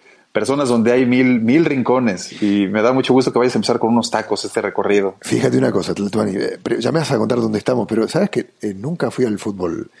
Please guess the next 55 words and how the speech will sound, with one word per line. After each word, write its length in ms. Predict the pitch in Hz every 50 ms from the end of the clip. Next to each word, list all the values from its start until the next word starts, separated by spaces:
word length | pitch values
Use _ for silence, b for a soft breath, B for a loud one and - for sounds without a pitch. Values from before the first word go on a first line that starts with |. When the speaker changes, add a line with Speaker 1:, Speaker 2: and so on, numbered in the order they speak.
| b b b b
Speaker 2:
en 120 | - 101 98
México. 340 | 95 90 - - 87 87 92
He 20 |
estado 280 | 95 - 117 110 110 110
varias 240 | 113 113 110 110
veces 300 | 110 127 139 - 147 147
Speaker 1:
¿De 80 | - 113
veras? 360 | 151 196 196 - - - - - -
Speaker 2:
grabando 480 | 92 90 85 85 87 107 107 98 98 95
historias, 720 | 90 - 117 120 135 135 139 139 139 139 139 - - - B B B B B B B B B _ -
pero 200 | 110 98 101 104
nunca, 320 | 117 127 139 151 139 131
eh, 240 | 107 - - - - -
ha 140 | - 120
coincidido. 920 | - 139 123 120 113 104 - 120 107 113 127 117 104 98 95 107 104 - _ -
Eh, 260 | - - - - 104
yo 120 | 104 107 110
siempre 260 | - 135 123 127 120
voy 140 | 110 113 120
un 100 | 113 104
poco 200 | 131 123 - 117
a 20 |
la 100 | 101 98
carrera 400 | - 90 92 117 123 117 107 98
cuando, 300 | 95 98 92 95 - - B B B B B B
cuando 260 | - - 131 107 98
voy 220 | 95 104 113 120 113
Speaker 1:
Sí, 60 | 117
Speaker 2:
grabando, 560 | 117 120 123 127 131 127 120 127 123 127 160
Speaker 1:
sí, 200 | - 113 117 120
sí, 240 | 120 - - 110 110
sí. 80 | 123 117
Speaker 2:
y 40 | 107
no 100 | 123 139
me 80 | 175
ha 60 | 160
tocado. 520 | 135 - 104 - 139 139 120 101 92 87 90
He 140 | - - 104
estado, 440 | - - 135 135 135 131 120 104
por 140 | - 110 95
ejemplo, 300 | 110 110 113 113 104 101
en 80 | 92 92
el 80 | 92
Estadio 280 | 90 82 - 117 113 107
Azteca, 400 | 101 - - - - 107 92 85
hermoso, 680 | - 104 95 95 95 117 135 139 - - 160 208 - B B B B B B B B B B _ -
eh, 360 | - - 98 92 90 87 82 -
pero 240 | - - - - 78
he 40 | -
estado 340 | - - 101 104 113 120 120
en 80 | 104
el 60 | 98
Estadio 220 | 87 - - 95 95
Azteca 360 | - 117 101 135 147 180 -
vacío. 480 | - - - - - 123 110 - - _